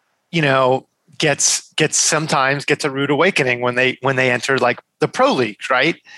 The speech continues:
Just like everything, there's levels. Um, now, some college athletes are, are superstars and, and they, and they just dominate in the pros. But, but for the most part, when you enter the pros, it's an, it's a different experience. It's a new level.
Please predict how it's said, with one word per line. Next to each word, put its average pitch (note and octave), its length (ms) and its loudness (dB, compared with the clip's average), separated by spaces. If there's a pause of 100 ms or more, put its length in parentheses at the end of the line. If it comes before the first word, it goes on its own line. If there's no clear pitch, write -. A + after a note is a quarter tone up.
(280)
Just - 200 -2
like B3 180 2
everything, D3+ 760 0 (340)
there's C#3 260 0
levels. A#2 800 -2 (500)
Um, B2 480 0 (140)
now, F3+ 80 0
some G3+ 220 0
college B2 260 0
athletes A2+ 380 -4
are, A2+ 140 -16
are A#2+ 80 -6
superstars A#2 540 -6
and, A#2+ 140 -12
and B2 140 -6
they, A#2+ 140 -2
and A#2+ 160 -2
they A#2+ 100 -8
just A2+ 200 -10
dominate B2+ 360 -2
in - 60 -12
the A2+ 60 -8
pros. A#2 300 -10
But, D3 200 -2 (600)
but - 220 -2 (400)
for C4 180 -2
the C4 80 2
most C#3 260 2
part, D3 240 2
when C#3+ 100 0
you D3+ 160 0
enter C#3+ 280 0
the C#3+ 100 0
pros, A#2+ 580 -2 (100)
it's - 240 -2
an, C#3 200 -2
it's D#3 180 -2
a B2+ 80 -2 (140)
different C3+ 360 -2
experience. G2 600 -8
It's A2 100 -10
a B2+ 60 -2
new A#2+ 240 -6
level. - 380 -4